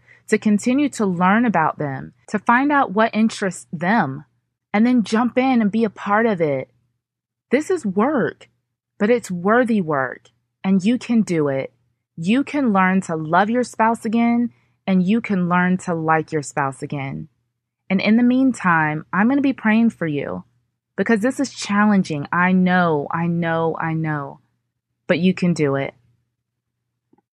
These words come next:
So earlier in the podcast intro, I read to you a question by one of our YouTube listeners, Remy. And Remy says,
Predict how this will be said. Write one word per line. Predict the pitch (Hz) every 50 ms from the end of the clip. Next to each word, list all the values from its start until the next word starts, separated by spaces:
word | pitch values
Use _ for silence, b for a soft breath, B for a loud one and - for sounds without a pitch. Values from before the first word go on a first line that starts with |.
| _ _ _ -
So | - - 233 233 -
earlier | - 254 311 349 302 247 226
in | 208 - 175 185
the | 175
podcast | - - 196 196 208 - 185 180 165 - -
intro, | 160 160 165 156 - 160 151 151 151 -
I | -
read | - 151 165 190 226 226 -
to | - 190
you | 170 175 170 -
a | - -
question | - - 202 190 185 - - - - 147 143 139 143 143
by | 147 147
one | 151 156 170 190
of | 196 175
our | 160 156
YouTube | 156 147 190 240 302 302 - - 196 165 151 147
listeners, | 147 143 143 135 - 156 151 143 139 143 139 - -
Remy. | 165 180 185 170 147 135 131 135 165 b b b b b b b b
And | - 196 185
Remy | 196 214 233 247 233
says, | - - 151 143 139 139